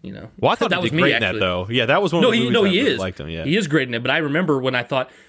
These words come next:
Speaker 1: because, like, not knowing anything, when Blade Runner twenty forty-nine was first announced, I thought, "Okay, here's a cheap cash grab sequel with a, with a, with a plain title." You know, they threw twenty forty-nine on the end, and then you got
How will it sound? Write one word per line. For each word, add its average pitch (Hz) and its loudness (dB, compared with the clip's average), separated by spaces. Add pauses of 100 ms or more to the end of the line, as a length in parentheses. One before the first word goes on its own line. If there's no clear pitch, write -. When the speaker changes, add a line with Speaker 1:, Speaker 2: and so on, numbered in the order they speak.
Speaker 1:
because, 175 -2
like, 143 -8
not 156 -2
knowing 135 2
anything, 107 -4
when 107 -4
Blade 131 2
Runner 127 -2
twenty 131 -4
forty-nine 120 -2
was 107 -4
first 120 -8
announced, 113 -4
I - -4
thought, 98 -4 (320)
"Okay, 113 0 (180)
here's 135 0
a 117 -2
cheap 135 0 (280)
cash 127 -2
grab 113 0
sequel 107 0 (280)
with 123 0
a, 104 4
with 113 -2
a, 101 0 (160)
with 127 2
a 107 -2 (220)
plain 131 0
title." 110 -2
You 107 -2
know, 104 -4
they 104 -2
threw 120 -6
twenty 123 -2
forty-nine 120 2
on 117 0
the 104 -2
end, 101 -2
and 107 -4
then 117 -2
you 117 0
got 110 0